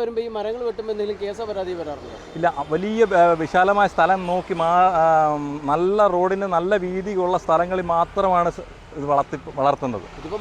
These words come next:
Speaker 1: മരം നമ്മൾ നട്ടു, പക്ഷേ അവകാശി നമ്മളല്ല.
Speaker 2: അല്ല.
Speaker 1: സർക്കാരാണ്.
Speaker 2: അതെ.
Speaker 1: അങ്ങനെ വരുമ്പോ ഈ മരച്ചില്ലകളൊക്കെ കോതുകയും പ്രശ്നം,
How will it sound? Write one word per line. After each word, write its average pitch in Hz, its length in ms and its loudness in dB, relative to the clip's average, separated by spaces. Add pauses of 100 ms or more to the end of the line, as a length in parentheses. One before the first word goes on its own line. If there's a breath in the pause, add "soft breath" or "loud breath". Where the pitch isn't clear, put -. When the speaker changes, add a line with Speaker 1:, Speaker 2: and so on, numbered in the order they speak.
Speaker 1:
മരം 190 240 -6
നമ്മൾ 294 240 -4
നട്ടു, 214 180 -6 (220)
പക്ഷേ 170 260 -8
അവകാശി 240 380 -6
നമ്മളല്ല. 196 360 -8 (220)
Speaker 2:
അല്ല. 104 100 -6 (960)
Speaker 1:
സർക്കാരാണ്. 156 440 -10 (140)
Speaker 2:
അതെ. 127 120 -4 (800)
Speaker 1:
അങ്ങനെ 190 260 -6
വരുമ്പോ 240 240 -4 (360)
ഈ - 20 -4 (120)
മരച്ചില്ലകളൊക്കെ 226 680 -8 (100)
കോതുകയും 214 480 -4
പ്രശ്നം, 220 300 -6